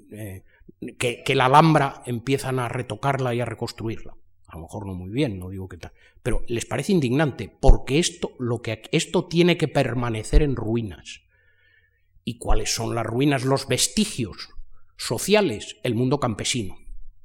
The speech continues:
En España no hay burgueses, no interesan, no interesa Barcelona, no interesa Madrid, no interesa el mundo burgués. Es muy sintomático que, salvo los americanos,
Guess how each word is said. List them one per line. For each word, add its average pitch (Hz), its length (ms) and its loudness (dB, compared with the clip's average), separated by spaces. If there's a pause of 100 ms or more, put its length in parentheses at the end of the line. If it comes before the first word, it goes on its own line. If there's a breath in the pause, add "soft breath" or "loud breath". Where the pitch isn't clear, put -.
En 101 100 -8
España 101 400 -8
no 101 260 -4
hay 92 160 -6
burgueses, 120 720 0 (360)
no 104 180 -2
interesan, 151 760 0 (280 soft breath)
no 120 180 -2
interesa 110 420 -2
Barcelona, 139 540 2
no 120 100 0
interesa 104 400 -4
Madrid, 147 380 2 (180 loud breath)
no 156 240 6
interesa 156 480 8
el 110 80 -2
mundo 117 260 0
burgués. 120 540 -2 (1000 soft breath)
Es 127 180 0
muy 151 180 6
sintomático 147 800 -2
que, 110 100 -8
salvo 117 260 2
los 117 160 0
americanos, 120 800 0